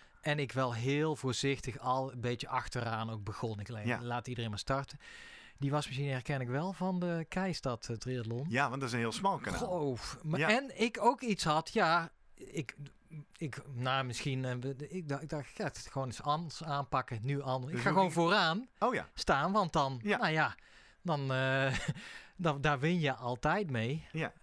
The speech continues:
Speaker 1: Maar ik moet zeggen, man, daar krijg je inderdaad trappen en duwen en,
Speaker 2: Ja,
Speaker 1: eh,
Speaker 2: ja.
Speaker 1: en inderdaad, je adrenaline zit, eh,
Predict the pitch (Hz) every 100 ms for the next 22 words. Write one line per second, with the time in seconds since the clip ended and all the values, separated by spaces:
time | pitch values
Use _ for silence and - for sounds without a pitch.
0 | _ - 131 143 151 143 131 175 165 139
1 | 135 143 180 160 135 151 - 185 180 143
2 | 147 131 135 139 131 117 - - - 180
3 | 180 - 147 139 139 127 135 127 127 123
4 | 175 180 160 151 135 135 147 135 143 151
5 | 131 131 127 120 110 131 113 90 90 -
6 | - - 202 151 139 135 135 139 123 135
7 | 127 127 127 127 135 151 131 113 127 113
8 | -